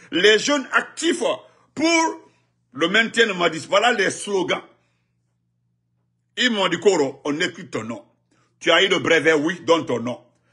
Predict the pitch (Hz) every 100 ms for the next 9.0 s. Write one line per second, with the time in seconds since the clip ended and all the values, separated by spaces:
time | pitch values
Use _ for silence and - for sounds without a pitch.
0 | _ - 220 220 220 - 269 226 208 202
1 | 247 208 175 131 226 214 - _ _ -
2 | 202 180 165 147 135 123 _ _ _ _
3 | _ _ _ _ _ _ _ _ _ _
4 | _ _ _ - 143 175 - 156 135 127
5 | - 123 120 127 - 135 117 104 104 117
6 | 123 - 139 135 135 139 131 - - -
7 | - - _ _ _ _ _ _ _ _
8 | _ _ _ _ _ _ _ - 147 247